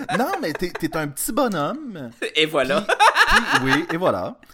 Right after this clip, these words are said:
Speaker 1: Et t'essaies de te sauver et t'as l'air d'être dans un endroit où tout le monde a le goût de te bouffer.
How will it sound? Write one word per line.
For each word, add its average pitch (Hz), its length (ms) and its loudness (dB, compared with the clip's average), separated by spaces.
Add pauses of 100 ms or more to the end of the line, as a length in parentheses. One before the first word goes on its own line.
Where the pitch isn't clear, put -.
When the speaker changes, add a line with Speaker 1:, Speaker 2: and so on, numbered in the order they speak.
(140)
Speaker 1:
Et 233 180 -2
t'essaies 302 380 -2
de 202 120 -8
te - 100 -12
sauver 151 880 -4
et 180 180 -6
t'as 180 160 -2
l'air 269 340 -8
d'être 135 200 -8
dans 131 280 -4
un 123 200 -2
endroit 165 760 -6 (300)
où 139 120 -6
tout 240 220 -2
le 226 60 0
monde 208 340 -4
a 123 60 -4
le 117 80 -6
goût 123 200 -14
de 139 140 -4
te 110 60 -10
bouffer. 117 600 -8